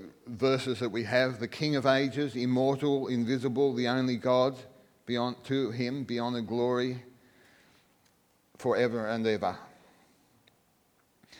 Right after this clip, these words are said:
This real, really speaks to me of God's never-endingness. So if people want to argue that, you know, God started here or ends there, no, no. This talks to me of the infiniteness of God.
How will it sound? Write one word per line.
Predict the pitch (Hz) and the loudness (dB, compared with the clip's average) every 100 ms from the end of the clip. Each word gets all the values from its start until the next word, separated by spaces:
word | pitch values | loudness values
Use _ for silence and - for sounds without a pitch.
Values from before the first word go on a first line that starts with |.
| - _ | -20 _
This | - 151 | -2 0
real, | 147 135 110 - - | 2 0 -2 -14 -10
really | 131 147 131 | -2 0 0
speaks | - 135 - | -2 -2 -2
to | 120 | -4
me | 123 123 120 | 0 2 0
of | 120 113 107 | 0 -4 -4
God's | 131 120 98 | 2 2 2
never-endingness. | 123 107 113 113 110 101 85 - - - _ _ _ _ _ _ _ _ _ _ | -4 -4 -4 -4 -4 -6 -10 -14 -18 -20 _ _ _ _ _ _ _ _ _ _
So | - 131 | -2 0
if | 120 | 4
people | 190 165 | 4 6
want | 160 143 | 4 6
to | |
argue | 127 131 135 123 | 4 4 2 2
that, | 110 113 113 | 2 0 -2
you | 123 | -4
know, | 107 104 104 85 - _ _ _ | -2 -4 -6 -10 -20 _ _ _
God | - 123 | 0 0
started | - 120 113 104 | 0 0 0 -2
here | 104 110 107 | -4 0 0
or | 104 | 0
ends | 104 104 90 | -4 -6 -6
there, | 98 95 | -6 -6
no, | 87 95 82 73 - _ _ _ _ _ _ - | -8 -8 -10 -14 -20 _ _ _ _ _ _ -16
no. | 92 87 80 _ - - - | -12 -12 -14 _ -20 -20 -6
This | - 165 | -2 0
talks | 180 165 - | 4 2 2
to | |
me | 123 123 | 0 2
of | 123 | 0
the | 117 | -2
infiniteness | 123 131 117 107 117 | -4 -4 -4 -4 -6
of | 107 | -6
God. | 110 101 | 0 0